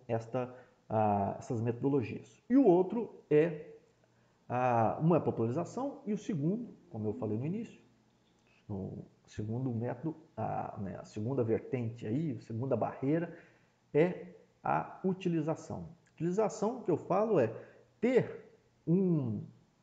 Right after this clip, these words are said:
um programa que rode estes métodos, né? Como eu falei, a primeira popularização, po-, popularização vem também com o entendimento. Então, por exemplo, se eu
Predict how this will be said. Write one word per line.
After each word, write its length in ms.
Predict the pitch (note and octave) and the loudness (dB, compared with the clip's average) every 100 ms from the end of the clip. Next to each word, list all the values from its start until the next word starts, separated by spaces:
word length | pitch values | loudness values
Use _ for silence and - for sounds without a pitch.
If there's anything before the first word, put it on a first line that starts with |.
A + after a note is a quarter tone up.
| _ _ _ - | _ _ _ -2
um 140 | D#3 | 0
programa 680 | D3+ F3 C#3 A#2+ D#3+ A3 A3 | 4 4 4 4 2 0 -4
que 200 | - A3 | -4 -8
rode 720 | A3 - C3 B2+ D#3+ E3 F3+ - | -8 -8 0 4 4 2 -4 -2
estes 440 | D3+ - - E3 | -4 -4 -8 -6
métodos, 600 | D3 G#2+ - - _ - _ _ _ - | -4 -4 -6 -14 _ -20 _ _ _ -10
né? 160 | A2+ A2+ - - _ | -8 -8 -14 -20 _
Como 140 | D#3+ F#3+ | 6 6
eu 40 | |
falei, 160 | F#3 D3 | 8 4
a 40 | |
primeira 300 | - D3 C#3+ | 4 8 8
popularização, 640 | C#3 A#2 C3 C3+ D#3+ - G#3 | 8 0 0 2 0 0 0
po-, 220 | F#3 D#3+ | 0 -2
popularização 760 | - E3 F#3 D3+ D#3 - F#3+ | -2 2 2 4 2 2 -2
vem 200 | D#3 F3+ | 0 0
também 260 | G#3 D#3 G3+ | 2 0 -2
com 120 | G3 | -2
o 100 | F#3 | -2
entendimento. 680 | G#3+ G3 F#3 F#3 D#3 A2+ - | -2 -2 -2 0 -2 -2 -6
Então, 220 | A#2 A#2 | -10 -10
por 160 | C#3+ E3+ | -6 -4
exemplo, 200 | C3 G#2 | -4 -6
se 100 | - | -4
eu 220 | C3 - | -4 -4